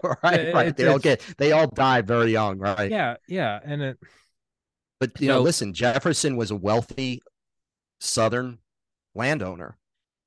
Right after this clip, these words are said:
Speaker 1: educated. In those days, they all had slaves. I'm not, slavery is the worst, worst thing. I mean, that's something we're, s-, again, talk about healing, and we haven't healed from. That's another thing that's a problem for our country.
Speaker 2: Yes.
Speaker 1: But Jefferson,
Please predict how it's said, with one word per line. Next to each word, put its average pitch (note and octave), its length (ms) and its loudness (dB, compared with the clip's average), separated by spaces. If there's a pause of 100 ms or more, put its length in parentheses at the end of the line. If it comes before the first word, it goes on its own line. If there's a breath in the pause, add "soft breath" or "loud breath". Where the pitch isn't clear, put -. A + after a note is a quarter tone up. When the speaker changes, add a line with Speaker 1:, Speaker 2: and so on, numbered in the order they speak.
(240)
Speaker 1:
educated. A2+ 560 -2 (480 soft breath)
In B2 160 0
those B2+ 260 2
days, C3+ 360 0
they B2 140 0
all B2+ 180 4
had A#2 200 -2
slaves. G#2 500 -4
I'm G#2+ 140 -6
not, B2+ 240 -4
slavery G#2 460 -2
is - 140 -14
the A#2 60 -10
worst, A#2+ 420 -6 (300)
worst E3 400 -2
thing. A2 300 -4 (160)
I G#2+ 80 -6
mean, A#2 120 -4
that's C3 200 -2
something C3 340 -6
we're, G#2 80 -8
s-, - 140 -12
again, A2+ 440 0 (380 soft breath)
talk C#3 160 2
about A2+ 180 0
healing, G#2 520 -6 (220)
and G#2 100 -6
we G#2+ 80 0
haven't A2 220 0
healed B2+ 340 -2
from. G2 240 -12
That's A2+ 180 -4
another C3 300 -2
thing G2+ 180 -12
that's F#2 500 -18 (120)
a G2 80 -2
problem A#2+ 400 2
for F#2+ 260 -6
our E2+ 60 -2
country. - 500 -8 (220 loud breath)
Speaker 2:
Yes. D3+ 100 -16 (100)
Speaker 1:
But A#2+ 280 4 (180)
Jefferson, B2 720 2